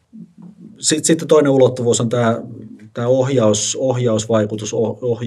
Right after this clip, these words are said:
ohjaavuus tässä järjestelmässä. Ja niin kuin tuossa Timokin vähän jo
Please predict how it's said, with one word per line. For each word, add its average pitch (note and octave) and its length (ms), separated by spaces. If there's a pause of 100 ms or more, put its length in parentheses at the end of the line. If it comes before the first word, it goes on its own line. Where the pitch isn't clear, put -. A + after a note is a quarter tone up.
ohjaavuus A#2 760
tässä - 260
järjestelmässä. F#2 880
Ja F#2 100
niin F#2 140
kuin - 120
tuossa - 240
Timokin G2 420
vähän F#2+ 260
jo F#2 240